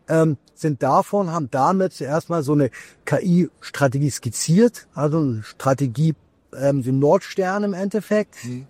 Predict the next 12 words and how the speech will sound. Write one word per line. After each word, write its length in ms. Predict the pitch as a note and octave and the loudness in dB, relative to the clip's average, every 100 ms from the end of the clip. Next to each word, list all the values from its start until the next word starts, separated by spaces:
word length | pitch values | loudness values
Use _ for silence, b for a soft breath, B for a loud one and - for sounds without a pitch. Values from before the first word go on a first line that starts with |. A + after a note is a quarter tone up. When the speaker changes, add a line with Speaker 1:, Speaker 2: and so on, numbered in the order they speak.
| - | -2
Speaker 1:
und 240 | D#3 D3 _ | 0 0 _
sind 200 | - E3+ | -2 2
mit 200 | D#3+ A2 | 2 6
dem 260 | F3+ G#3+ G#3 | 6 8 6
dann 140 | E3+ | 4
runtergegangen 720 | D3+ G3+ G#3 F#3 E3+ E3+ D#3 | 4 6 6 4 4 2 2
in 80 | D3+ | 2
die 80 | D3+ | 4
Bereiche, 800 | C3+ G#2 A#2+ B2+ C#3 - F#2+ E2+ | 2 2 2 4 2 -2 -8 -4
also 180 | A2+ A#2+ | 0 4
die 80 | B2+ | 4
Bereichsleitung, 1120 | B2 A2 B2 C3+ - A2 A2+ A#2 C3+ D#3 G#3 | 4 4 4 2 2 2 2 0 0 2 0